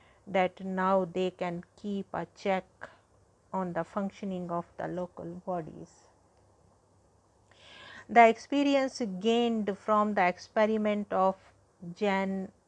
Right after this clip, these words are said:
Sanways in Rajasthan is a proof that the citizens can no longer be befooled and the funds be misutilized.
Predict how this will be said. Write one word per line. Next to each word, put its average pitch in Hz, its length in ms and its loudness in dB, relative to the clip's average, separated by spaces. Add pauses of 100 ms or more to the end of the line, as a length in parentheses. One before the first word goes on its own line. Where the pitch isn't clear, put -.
(600)
Sanways 190 1000 -2 (180)
in 190 300 -6
Rajasthan 185 960 0 (640)
is 202 300 -2
a 170 120 0 (120)
proof 220 380 0 (120)
that 180 400 0
the 180 140 -4
citizens 196 800 -8
can 185 400 -4
no 196 120 0
longer 180 520 0
be 180 480 -4 (760)
befooled 190 720 0 (760)
and 190 280 -2
the 170 120 -8
funds 190 760 -6
be 180 160 -6
misutilized. - 1600 -8